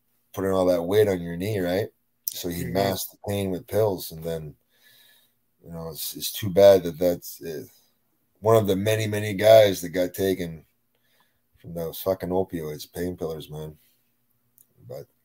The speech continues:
Speaker 1: that's the thing, man. Like, when you're hurt at that point in time, you were scared to say anything in fear of losing your spot. I think now it's better, but I don't know. You know? Well, we're
Speaker 2: Yeah.
Speaker 1: talking about people that are, like, um,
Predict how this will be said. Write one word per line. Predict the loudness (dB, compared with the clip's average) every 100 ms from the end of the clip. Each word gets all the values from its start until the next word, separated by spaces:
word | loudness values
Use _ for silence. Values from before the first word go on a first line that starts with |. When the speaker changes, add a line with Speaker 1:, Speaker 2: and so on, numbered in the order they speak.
| _
Speaker 1:
that's | -8 -6
the | -2
thing, | 6 6 6
man. | 2 0
Like, | 0 -4
when | -4 -2
you're | -2 4
hurt | 8 8 6 -4
at | -12 -4
that | -2 -2
point | -2 -4
in | -4
time, | 0 2 2 0
you | -6
were | -10
scared | -10 -2 -2 -2
to |
say | 0 0
anything | 2 0 -4 -4
in | -6 -8
fear | -6 -4
of | -2
losing | -2 -2 -2
your | -6
spot. | -8 4 6 6 4 _ _ _ _ -20 -20 -20 -20 _ _ -6
I | -4
think | 0 0
now | 6 6 6
it's | 4
better, | 4 6 6
but | 4 6
I | 6
don't | 2
know. | -2 -4 -6 _ _ _ _ _ _ _ _ _ _ _
You | -20
know? | -20 -20 _ _ _ _ _ -20 -20 -20 8
Well, | 12 12 12
we're | 10
Speaker 2:
Yeah. |
Speaker 1:
talking | 10 8 8
about | 6 6 6
people | 4 4 4
that | 4
are, | 6
like, | 8 6 4 2
um, | 2 2 -6 -14